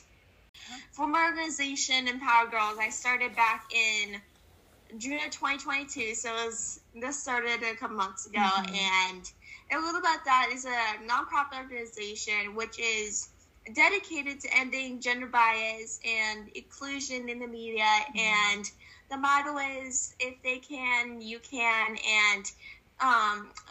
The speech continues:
Speaker 1: we hope to do, like, we want to show, um, women and girls that,
Speaker 2: Mm-hmm.
Speaker 1: like, no matter race, gender, sexuality, and, and many other things,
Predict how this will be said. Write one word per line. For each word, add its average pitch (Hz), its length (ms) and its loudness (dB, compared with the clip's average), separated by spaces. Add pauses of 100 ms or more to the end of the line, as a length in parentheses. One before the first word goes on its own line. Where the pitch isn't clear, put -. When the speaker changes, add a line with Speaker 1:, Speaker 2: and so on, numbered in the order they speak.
Speaker 1:
we 285 200 -4
hope 311 400 2 (100)
to 320 120 -6
do, 262 760 -8 (220)
like, 277 220 -2
we 294 160 0
want 349 300 6
to 294 220 -8 (140)
show, 320 540 2
um, 220 400 2 (500)
women 254 280 -2
and 240 120 -8
girls 240 460 4
that, 240 160 2
Speaker 2:
Mm-hmm. 233 80 -4
Speaker 1:
like, 226 460 2 (340)
no 330 520 4
matter 302 640 4 (140)
race, 269 720 -6
gender, 247 380 -4
sexuality, 226 1000 -2
and, 220 120 -6 (360)
and 233 340 -6 (120)
many 254 260 2
other 254 200 0
things, 214 500 -2